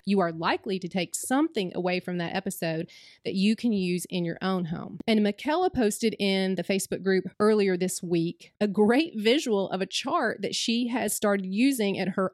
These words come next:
own home called the After Dinner Chores Chart. And it says at the top, quote, "If you ate, participate. X O mom." I love that. I think it's great. And then she has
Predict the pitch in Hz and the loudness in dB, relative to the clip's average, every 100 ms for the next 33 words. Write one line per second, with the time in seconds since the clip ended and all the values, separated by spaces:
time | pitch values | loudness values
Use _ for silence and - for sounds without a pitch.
0 | - 208 240 277 294 - 254 202 170 202 | -2 0 2 2 -2 -2 0 2 2 0
1 | 311 - - - _ 233 214 202 185 - | -2 -6 -20 -20 _ 0 2 2 -2 -6
2 | - 208 233 277 269 220 196 196 196 - | -2 -2 -2 -4 -4 0 0 2 -2 0
3 | 226 208 185 - 208 160 151 - - - | 2 2 0 -2 -2 0 -2 -8 -20 -20
4 | - - 233 180 - 233 208 202 - 208 | -14 2 2 2 -2 0 2 0 -4 -6
5 | 220 240 214 175 - 226 202 - 202 190 | -4 0 0 0 -2 2 2 2 0 0
6 | 190 262 - 214 339 - - _ _ - | 4 4 4 0 -2 -6 -20 _ _ -8
7 | 156 - 294 247 185 135 - _ - 202 | -6 0 0 0 -2 -4 -8 _ -4 -4
8 | - - 190 175 170 185 175 165 - - | -2 -2 2 2 -2 -2 -2 -2 -4 -12
9 | - - 214 226 254 240 185 - - 214 | -14 -4 0 2 2 0 -2 -4 -2 -2
10 | - 226 175 - - - - 226 220 - | 0 0 0 -4 -20 -12 2 4 4 0
11 | 214 214 190 185 | -2 0 -2 0